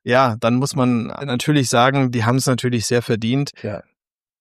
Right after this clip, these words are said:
Speaker 1: Bei den anderen drei Filmen tatsächlich, die sind mir nicht bekannt gewesen, ja. Also neunzehnhundertzweiundvierzig bei Verdacht hat,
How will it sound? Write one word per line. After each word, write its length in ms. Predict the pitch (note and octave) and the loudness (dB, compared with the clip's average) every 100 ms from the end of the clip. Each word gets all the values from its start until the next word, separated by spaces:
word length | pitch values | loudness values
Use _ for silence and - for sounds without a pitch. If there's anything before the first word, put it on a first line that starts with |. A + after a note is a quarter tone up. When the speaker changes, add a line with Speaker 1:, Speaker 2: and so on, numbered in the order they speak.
| _ - | _ 0
Speaker 1:
Bei 120 | B2 | 2
den 160 | C3 A#2+ | 2 2
anderen 440 | B2 F3 F#3 F#3 | 2 4 4 2
drei 260 | - D#3+ E3+ | 2 0 0
Filmen 500 | F#3 E3+ F#3 F3+ E3+ | 0 2 2 0 0
tatsächlich, 680 | B2+ - C3 C3+ E3 D#3 | 0 2 0 0 -2 -2
die 140 | - C#3 | -2 0
sind 320 | C#3+ D3+ D3 | 2 2 2
mir 140 | D3 | 2
nicht 200 | C#3 - | 4 0
bekannt 400 | B2 - G2+ F#2+ | -2 0 0 0
gewesen, 500 | C#2+ - C#2 D2+ - | -4 -6 -6 -6 -4
ja. 220 | F2+ C3+ | -4 -2
Also 220 | C3 A2 A#2 | -2 0 2
neunzehnhundertzweiundvierzig 1200 | A#2+ A#2+ B2+ G#2+ - - C#3 B2+ C#3 C3 A#2+ - _ _ | 2 2 0 0 0 0 0 0 -2 -2 -4 -6 _ _
bei 200 | G#2+ A2 | -2 -2
Verdacht 520 | - G#2+ - C3+ - C3 | 0 0 2 0 -2 -2
hat, 220 | B2 | -2